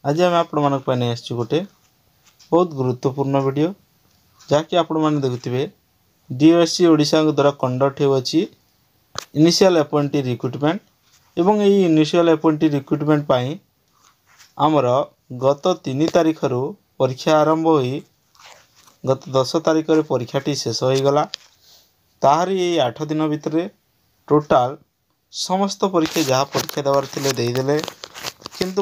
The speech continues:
ବର୍ତ୍ତମାନ ଆସି ସମୟ ସେମାନଙ୍କର ରେଜଲ୍ଟର। ରେଜଲ୍ଟ ପାଇଁ ପିଲାମାନେ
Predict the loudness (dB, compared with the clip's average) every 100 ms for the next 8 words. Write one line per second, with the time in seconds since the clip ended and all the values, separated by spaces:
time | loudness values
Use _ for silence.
0 | -2 -2 -2 -4 -4 -6 -8 -6 -4 0
1 | 2 0 -4 -14 _ _ -14 -4 -2 -2
2 | -6 -6 -6 -4 -2 -2 -2 -2 -2 _
3 | _ _ _ -20 _ _ _ 0 2 4
4 | 4 2 0 -2 -2 -2 0 2 2 0